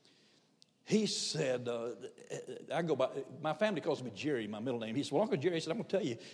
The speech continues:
they've got equipment now that can come in and go around a tree, buckle itself back together, and go down at an angle and take the whole tree up, roots and all,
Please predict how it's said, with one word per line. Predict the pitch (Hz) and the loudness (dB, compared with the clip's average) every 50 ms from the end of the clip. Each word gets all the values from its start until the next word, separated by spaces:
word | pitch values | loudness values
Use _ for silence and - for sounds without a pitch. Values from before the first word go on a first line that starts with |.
| - - | -2 2
they've | 170 220 262 | 2 4 6
got | - 143 131 | 4 2 2
equipment | 123 - - 175 170 165 165 151 - 139 | 2 2 4 4 4 4 4 -2 -2 0
now | 135 165 160 | 0 0 0
that | 127 127 - | 0 -2 -2
can | 135 127 | -2 -4
come | 104 - - 190 190 190 202 196 | -2 -2 2 4 4 4 4 2
in | 196 190 165 120 104 95 87 90 113 120 - - - _ _ _ _ _ _ _ _ _ _ _ _ _ _ _ _ _ _ _ _ _ - | 0 0 0 0 -2 -2 -6 -6 -8 -10 -10 -14 -20 _ _ _ _ _ _ _ _ _ _ _ _ _ _ _ _ _ _ _ _ _ -2
and | 147 135 | 0 4
go | 151 143 135 | 8 8 10
around | 123 117 127 131 151 170 180 190 190 | 10 10 10 8 8 8 8 6 6
a | 185 | 4
tree, | 190 - - 165 139 131 123 135 156 156 147 - - - - - | 4 4 6 6 8 8 6 4 2 0 -2 -6 -8 -14 -10 4
buckle | - 151 185 190 - 180 165 | 8 8 8 8 8 4 2
itself | - - 190 175 170 170 | 4 6 8 8 8 8
back | - 175 190 - 196 | 8 6 6 6 6
together, | 220 190 160 180 165 127 117 113 120 135 135 135 - - - - - - - _ _ _ _ _ _ - - - - | 4 8 10 10 10 10 8 4 2 2 2 2 -2 -10 -18 -20 -20 -20 -20 _ _ _ _ _ _ -20 -8 -2 -2
and | 131 135 117 | -2 2 6
go | 151 151 135 | 6 6 6
down | 117 104 160 180 190 208 202 202 | 8 8 6 8 8 6 6 6
at | - 170 156 | 4 4 4
an | 151 - - - - | 4 2 2 2 6
angle | 185 196 190 196 196 165 127 123 120 123 135 147 - - - - - - - - - - | 8 10 10 10 8 6 6 6 8 8 8 6 4 0 -8 -16 -16 -18 -20 -20 -6 -4
and | 143 131 - | -4 -2 2
take | - 156 147 131 | 2 2 2 2
the | 131 117 | -2 -4
whole | - - - 190 180 170 - | -2 4 8 8 8 8 6
tree | - - - 190 156 131 123 | 2 4 4 6 6 6 6
up, | 143 147 - - - - - - - - _ _ | 4 2 -2 -8 -16 -18 -20 -20 -20 -20 _ _
roots | - 151 165 165 - 151 | 4 4 4 4 4 0
and | 135 113 | -2 -2
all, | 90 - - - | -4 -6 -8 -14